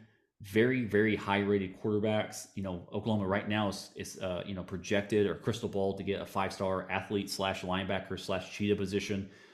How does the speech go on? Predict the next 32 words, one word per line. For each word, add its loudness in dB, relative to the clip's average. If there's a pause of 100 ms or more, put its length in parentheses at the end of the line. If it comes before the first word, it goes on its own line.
(140)
Uh, 0 (320)
you 2
know, 2
these 0
types -2
of -2
players 2
Oklahoma 0
was 2
not -2
getting -4 (460)
<laughs> -2
under 4
the -4
previous 0
regime 0 (180)
and 0
under 2
late 2
Bob 2
Stoops. -4
Early 6
Bob 2
Stoops, 0
sure. -10 (160)
<laughs> -4
Early 4
Bob 0
Stoops -4
was -4
a -12
machine. -2